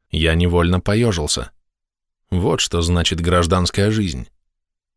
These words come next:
Совсем недавно вряд ли я позволил бы себе расслабиться, когда ко мне приближается вооружённый спецназовец, ничего не имеющий против того, чтобы перерезать мне горло.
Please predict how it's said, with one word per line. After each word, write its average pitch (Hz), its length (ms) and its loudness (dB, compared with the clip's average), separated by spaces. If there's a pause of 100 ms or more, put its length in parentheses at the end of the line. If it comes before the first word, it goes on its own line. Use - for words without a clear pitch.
(140)
Совсем 104 460 2
недавно 113 420 4
вряд 147 240 2
ли 87 80 2
я 85 100 2
позволил 101 480 4
бы 95 100 2
себе 95 240 2
расслабиться, 95 640 0 (220)
когда 110 280 4
ко 117 120 2
мне 120 180 4
приближается 113 640 4
вооружённый 110 520 6
спецназовец, 101 720 0 (200)
ничего 143 380 4
не 135 180 4
имеющий 120 380 4
против 107 360 2
того, 139 220 4
чтобы 113 280 2
перерезать 110 560 2
мне 110 200 2
горло. 120 420 0